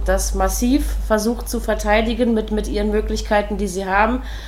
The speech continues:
Die Belgier haben sich weiter Chancen herausgespielt.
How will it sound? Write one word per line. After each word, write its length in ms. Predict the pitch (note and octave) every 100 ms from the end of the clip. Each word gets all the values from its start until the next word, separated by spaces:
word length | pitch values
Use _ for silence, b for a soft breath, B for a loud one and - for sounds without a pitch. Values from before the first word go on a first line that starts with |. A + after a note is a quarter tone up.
| B B
Die 60 | F#3+
Belgier 360 | G3+ G3+ G3+
haben 140 | G3 G3+
sich 200 | F#3 F3
weiter 280 | E3+ F#3+ F#3+
Chancen 500 | - G3+ G#3+ G#3+ G3+
herausgespielt. 1040 | F#3+ E3+ F3 A3 - A#3 - A#3 A#3 A#3